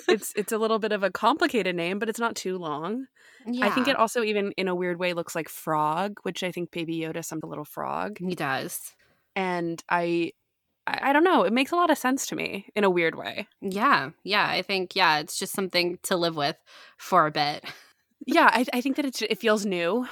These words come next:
Speaker 1: just like
Speaker 2: Mm-hmm.
Speaker 1: Baby Yoda felt new. <laughs> It was like,
Speaker 2: Yeah.
Speaker 1: "Oh, wow. Now we have this Baby Yoda, this child." And yeah, it's gonna be much easier, I think, to see Disney and Lucasfilm refer to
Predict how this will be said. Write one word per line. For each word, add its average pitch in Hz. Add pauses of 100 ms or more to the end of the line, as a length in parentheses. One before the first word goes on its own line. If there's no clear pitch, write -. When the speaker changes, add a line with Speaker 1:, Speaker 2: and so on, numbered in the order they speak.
(320)
Speaker 1:
just 214
like 220
Speaker 2:
Mm-hmm. 196
Speaker 1:
Baby 214
Yoda 196
felt 185
new. 175 (220)
<laughs> -
It 277
was 214
like, 190
Speaker 2:
Yeah. 196
Speaker 1:
"Oh, 202
wow. 180
Now 170
we 170
have 180
this 180 (220)
Baby 165
Yoda, 180
this 165
child." 165 (500)
And 175 (240)
yeah, 220
it's 180
gonna 214
be 208 (540)
much 185
easier, 185
I 160
think, 160
to 170
see 165
Disney 170
and 160
Lucasfilm 170
refer 165
to 160